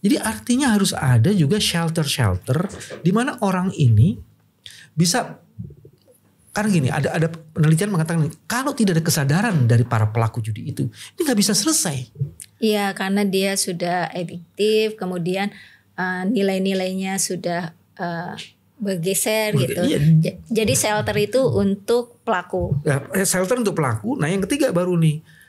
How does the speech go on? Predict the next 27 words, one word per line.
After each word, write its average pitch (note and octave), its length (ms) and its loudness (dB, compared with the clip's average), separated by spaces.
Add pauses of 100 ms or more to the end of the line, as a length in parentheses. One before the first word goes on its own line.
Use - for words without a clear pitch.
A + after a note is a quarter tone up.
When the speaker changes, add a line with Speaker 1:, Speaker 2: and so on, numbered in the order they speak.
(260)
Speaker 1:
masa D4+ 240 0
sih D4+ 80 0
kita C4+ 160 2
nggak A3+ 160 0
punya F#3 160 2
penyintas? D#3+ 640 2 (480)
<laughs> E4 560 -2
Orang B3+ 360 0
yang A3 200 2
punya G3 240 2
kemampuan E3 560 2
dan D3 160 0
pengetahuan, C#3+ 960 0 (640)
bagaimana G3 360 2
me-, G3 160 0
eh, D3+ 480 2
pernah E3 280 0
menjadi D3 320 2
korban, C#3 480 4
terus - 200 -6
kan F#3 240 -4
keluar. D3+ 440 0 (340)
Nah, D4+ 160 0
ini E4 160 4
juga A3+ 160 4
kurang G#3 240 2
disebarluaskan. E3+ 880 2